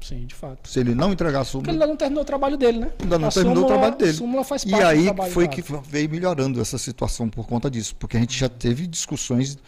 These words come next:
Speaker 2: "Ah, mas presidente, não posso fazer nada." Ou, "Por que que não faz na mesma hora?"
Speaker 1: É.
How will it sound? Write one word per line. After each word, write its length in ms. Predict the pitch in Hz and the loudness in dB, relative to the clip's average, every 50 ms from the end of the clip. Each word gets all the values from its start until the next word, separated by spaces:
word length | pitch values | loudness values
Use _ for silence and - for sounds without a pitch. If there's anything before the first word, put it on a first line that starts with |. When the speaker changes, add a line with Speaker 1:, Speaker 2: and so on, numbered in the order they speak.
| - - - - - - - - - | -20 -20 -20 -20 -20 -20 -14 -10 -8
Speaker 2:
"Ah, 280 | 208 233 240 220 214 | -4 -4 -2 -2 -2
mas 160 | 208 196 190 - | -2 -4 -4 -6
presidente, 500 | - 190 180 170 165 214 214 196 165 170 | -8 -8 -6 -4 -2 -2 -2 -2 -2 -6
não 80 | 190 180 | -8 -6
posso 220 | - 196 175 - | -6 -6 -6 -6
fazer 200 | 190 175 151 180 | -6 -6 -4 -4
nada." 340 | 180 190 208 190 185 165 170 | -4 -4 -4 -4 -4 -4 -4
Ou, 200 | 170 175 190 208 226 294 349 - 247 - _ 214 - - - | -4 -2 -4 -6 -6 -10 -16 -18 -20 -14 _ -14 -14 -14 -6
"Por 240 | - - 330 - - - | -2 -2 -2 -2 -2 -6
que 280 | - - 233 285 349 | -4 0 2 2 2
que 140 | - - 330 | 2 2 2
não 140 | 285 269 254 | 2 2 2
faz 260 | - - 262 269 269 | 2 2 2 4 4
na 80 | 269 240 | 2 2
mesma 320 | 247 262 233 240 240 214 | 4 4 4 4 4 2
hora?" 280 | 220 254 285 269 226 131 | 2 0 -2 -4 -6 -8
Speaker 1:
É. 280 | - 160 135 120 117 | -10 -12 -16 -16 -16